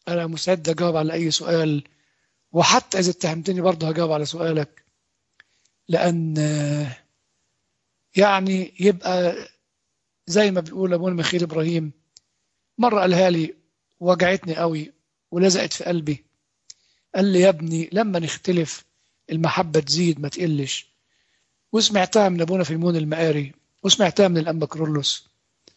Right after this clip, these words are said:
وعشت مع العمالقة بتوع الجيل اللي فات، وكانوا سبب بركة. ما كانش عندنا ال-، التوتر العصبي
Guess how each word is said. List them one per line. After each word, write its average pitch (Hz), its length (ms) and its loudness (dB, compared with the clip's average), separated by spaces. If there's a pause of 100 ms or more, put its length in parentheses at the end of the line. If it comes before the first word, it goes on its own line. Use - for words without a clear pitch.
(720)
وعشت 190 500 2
مع 180 260 4
العمالقة 165 540 2
بتوع - 200 -4
الجيل 156 320 0
اللي 143 260 -4
فات، 151 420 2 (340)
وكانوا 196 300 4
سبب 170 320 2
بركة. 160 380 2 (800)
ما 180 80 -2
كانش 269 260 4
عندنا 214 440 0
ال-، 160 540 -6 (280)
التوتر 180 720 0
العصبي 165 500 0